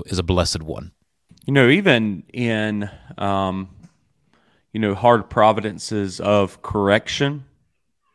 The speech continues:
Speaker 2: you know, it, it, it carries some, uh, blissful weight because it not only reminds us in our correction that we're,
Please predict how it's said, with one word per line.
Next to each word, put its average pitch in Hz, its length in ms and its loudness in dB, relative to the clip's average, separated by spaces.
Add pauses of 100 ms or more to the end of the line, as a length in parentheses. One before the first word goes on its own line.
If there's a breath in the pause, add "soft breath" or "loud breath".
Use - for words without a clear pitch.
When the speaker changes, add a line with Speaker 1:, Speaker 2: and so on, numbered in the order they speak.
(380)
Speaker 2:
you 110 80 -8
know, 107 160 2
it, 107 120 2
it, 113 300 0
it 104 200 -6
carries 117 600 2
some, 98 380 -2 (840 soft breath)
uh, 92 360 0 (1080)
blissful 120 840 4
weight 104 680 0 (100)
because 107 480 2
it - 240 -4
not 117 280 4
only 123 300 4
reminds 104 580 2
us - 480 -4 (960)
in 110 140 2
our 104 80 4
correction 107 480 0
that 95 100 -2
we're, 92 280 -6